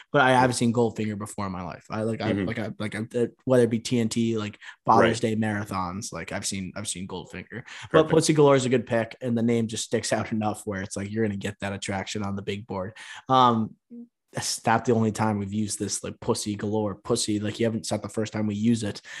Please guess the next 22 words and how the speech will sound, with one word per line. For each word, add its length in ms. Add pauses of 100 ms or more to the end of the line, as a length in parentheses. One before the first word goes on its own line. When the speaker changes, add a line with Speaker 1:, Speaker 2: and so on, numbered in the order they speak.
(200)
Speaker 1:
in, 320
uh, 320 (260)
<laughs> 600
in, 180
uh, 160
the 120
James 260
Bond 200
franchise, 380
shockingly. 640 (220)
And 580 (100)
based 300
on 140
our 160
review 320
last 280
week 140
of 80
Many 220
Saints 240
of 60
Newark 360